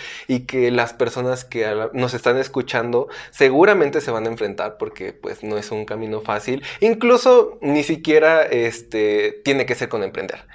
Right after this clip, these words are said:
En un trabajo normal va a haber siempre dificultades y, pues, se trata de encontrar la manera de seguir avanzando. Pero bueno, ¿nos podrías compartir tú, este, alguna dificultad, alguna historia que,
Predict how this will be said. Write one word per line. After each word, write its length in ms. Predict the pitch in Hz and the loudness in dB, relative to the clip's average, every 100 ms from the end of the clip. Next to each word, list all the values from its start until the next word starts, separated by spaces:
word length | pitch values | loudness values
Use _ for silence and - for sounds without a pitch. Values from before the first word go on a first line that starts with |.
| - | -6
En 140 | 131 160 | 0 2
un 140 | 180 | 4
trabajo 380 | 175 143 139 139 | 4 6 4 2
normal 520 | 107 110 160 196 131 | 2 0 0 0 2
va 60 | 117 | 4
a 40 | |
haber 200 | 117 120 | 4 2
siempre 400 | - 135 147 151 | 2 0 2 0
dificultades 760 | 123 113 - 113 139 165 - - - | -2 -6 -6 -2 -2 -2 -8 -20 -12
y, 180 | 113 113 | -8 -8
pues, 200 | - 170 | -8 -8
se 60 | |
trata 320 | 170 170 160 | -2 0 2
de 300 | 151 107 101 - - - | 2 0 -2 -10 -18 -6
encontrar 460 | 123 120 110 110 | -4 0 0 0
la 80 | 127 | 0
manera 300 | 127 107 107 | -4 -2 -2
de 80 | 110 | -2
seguir 220 | 113 107 | -4 -6
avanzando. 500 | 101 101 - 98 98 | -6 -10 -10 -10 -8
Pero 240 | - 101 104 | -6 -4 -2
bueno, 320 | 107 101 98 - - - | -2 -2 -10 -14 -12 -4
¿nos 160 | 120 | -2
podrías 320 | 127 123 143 | 0 2 0
compartir 720 | 143 151 139 113 127 135 139 - | -2 -2 -2 -2 -2 -2 -4 0
tú, 340 | 143 143 139 - | 4 4 2 0
este, 760 | 113 110 - - 104 101 95 - | -2 -4 -8 -6 -4 -2 -4 -2
alguna 320 | 120 139 156 | 2 4 4
dificultad, 600 | 143 135 113 107 117 131 | 4 0 -4 -2 0 2
alguna 320 | 123 127 135 | 2 2 0
historia 520 | 131 - 123 123 120 | -4 0 2 2 0
que, 260 | 113 104 104 | -2 -6 -6